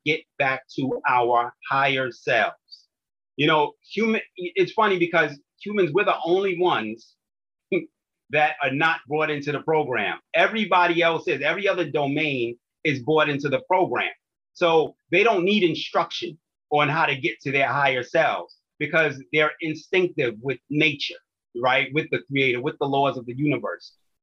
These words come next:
So we're the ones that need the instruction because we keep deterring. You know, we wake up in the morning and say, "Ah, I got, I was born with my own body. I could do what I wanna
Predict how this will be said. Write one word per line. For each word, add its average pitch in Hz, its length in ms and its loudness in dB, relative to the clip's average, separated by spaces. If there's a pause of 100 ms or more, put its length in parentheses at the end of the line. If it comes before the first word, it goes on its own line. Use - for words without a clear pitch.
So 143 160 0
we're 202 160 4
the 214 120 2
ones 180 260 4
that 135 220 -2
need 170 360 -2
the 156 160 -2
instruction 143 640 -2
because 147 400 0
we 233 180 -4
keep 180 300 -8
deterring. 165 500 0 (360)
You 151 100 2
know, 151 100 4
we 208 160 -4
wake 185 200 2
up 175 120 -4
in 170 80 0
the 160 80 -2
morning 202 360 0
and 170 100 -2
say, 190 220 -2
"Ah, 208 320 -2 (1900)
I 226 120 2
got, 202 180 -2
I 226 40 4
was 196 140 0
born 156 300 2
with 135 100 -4
my 135 200 0
own 131 160 -2
body. 131 280 0
I 151 100 -4
could 123 160 -10
do 135 100 -4
what 120 120 -2
I 110 120 0
wanna 98 240 -4